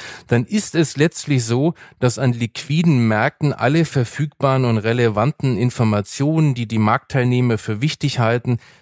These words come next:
bereits in den aktuellen Kursen berücksichtigt sind. Das ist im Grunde gemeint, wenn man sagt, der aktuelle Kurs beinhaltet alle verfügbaren Informationen.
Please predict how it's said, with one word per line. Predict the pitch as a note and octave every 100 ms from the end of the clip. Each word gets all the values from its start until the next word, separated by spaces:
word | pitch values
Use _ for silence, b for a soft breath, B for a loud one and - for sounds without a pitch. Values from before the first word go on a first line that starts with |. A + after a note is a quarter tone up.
| _
bereits | A#2 G#2+ A2+ D#3+ - -
in | C#3+
den | B2+ A#2+
aktuellen | C3 - D3 B2 A#2
Kursen | - B2+ B2+ A#2
berücksichtigt | A#2+ B2 - A#2+ A2 - G2+ -
sind. | A#2+ G#2 - B B B B B B _
Das | E3 -
ist | G3 D#3+
im | F3 D3+
Grunde | D3 F3 D#3
gemeint, | C3+ A#2+ A2 A2+ D#3 F#3+ - b b
wenn | C3
man | B2+ B2
sagt, | A2+ A2+ D3 - - -
der | C3+
aktuelle | C3 - - C3 A#2 A2+
Kurs | - C#3 D#3+ -
beinhaltet | C#3 B2 C#3 C3+ B2+ C3 A#2+ -
alle | B2+ D#3
verfügbaren | D3 C3 - C#3 - B2 A#2
Informationen. | B2 A2+ A#2 G#2+ G#2 - D3 B2 G2 D2